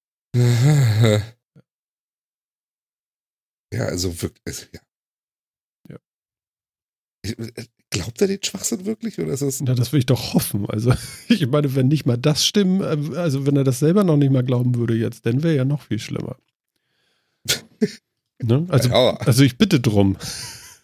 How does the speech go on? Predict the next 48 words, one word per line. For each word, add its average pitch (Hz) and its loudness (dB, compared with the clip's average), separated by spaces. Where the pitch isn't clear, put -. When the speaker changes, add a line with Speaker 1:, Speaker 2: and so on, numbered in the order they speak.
Speaker 1:
Also 110 -2
du - -4
würdest - 0
jetzt - 0
schon 160 0
gerne, 131 2
dass 123 2
er 113 -2
die 104 -6
Blödsinn 113 0
auch 95 0
glaubt, 82 -2
ja? 95 -4
Speaker 2:
Ja, 139 4
bitte. 120 -6
Also, 131 0
also 135 4
dann 143 4
ja. 104 0
Mhm. 135 -4
Speaker 1:
Ja, 101 2
Speaker 2:
Ich, 98 -4
Speaker 1:
doch. 92 -2
Speaker 2:
ich - -4
glaub, 135 2
wenn 143 6
du, 143 4
Speaker 1:
Stimmt 117 0
Speaker 2:
wenn 143 2
du 135 0
dich 127 0
Speaker 1:
natürlich. - -4
Speaker 2:
in 127 2
diesen 135 2
Kreisen 127 0
aufhältst, 120 2
dann 113 0
bist 120 -4
du 123 0
so 110 0
und 107 2
so 110 0
weit 110 0
weg 110 -2
von 107 -2
Gut 107 -8
und 104 -6
Böse. 104 -6